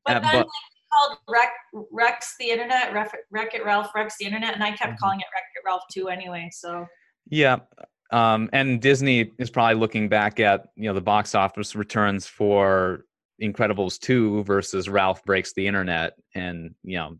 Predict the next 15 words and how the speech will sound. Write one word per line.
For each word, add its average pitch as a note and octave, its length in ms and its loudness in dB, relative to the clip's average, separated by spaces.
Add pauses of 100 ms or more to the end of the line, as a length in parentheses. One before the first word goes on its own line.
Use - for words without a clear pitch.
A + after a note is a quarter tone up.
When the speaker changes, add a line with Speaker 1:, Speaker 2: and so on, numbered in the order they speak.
(160)
Speaker 2:
Incredibles F#2+ 480 -2
Two C3+ 180 0
made G#2 200 4
all G2+ 140 6
the G2+ 80 -2
money G2 180 0
in F#2+ 80 -6
the F#2 60 -6
world, F2 440 -2 (300)
um, E2+ 320 -8
so F2+ 460 0 (400)
they're F#2 140 -2
probably F2 440 -2
totally F2 220 -6
comfortable - 560 -12